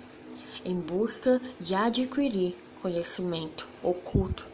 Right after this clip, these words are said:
no qual ele não encontrava na sua cidade. Em uma de suas viagens, conheceu uma bruxa chamada Évora, onde a mesma ensinou a ele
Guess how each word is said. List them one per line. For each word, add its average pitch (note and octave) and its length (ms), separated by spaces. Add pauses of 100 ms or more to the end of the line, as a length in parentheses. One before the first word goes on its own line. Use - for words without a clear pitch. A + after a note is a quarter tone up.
(120)
no F3+ 60
qual F3 240
ele F3 180
não F#3 320
encontrava F#3 720
na D#3+ 140
sua E3 220
cidade. - 600 (2250)
Em G3+ 120
uma D4+ 200
de D#4+ 160
suas D4+ 400
viagens, A3+ 920 (240)
conheceu B3 520
uma C4+ 180
bruxa B3+ 580
chamada A3+ 840 (680)
Évora, D#3+ 580 (1800)
onde A3 340
a A3+ 100
mesma C4+ 680
ensinou B3 600
a A3 100
ele A3 480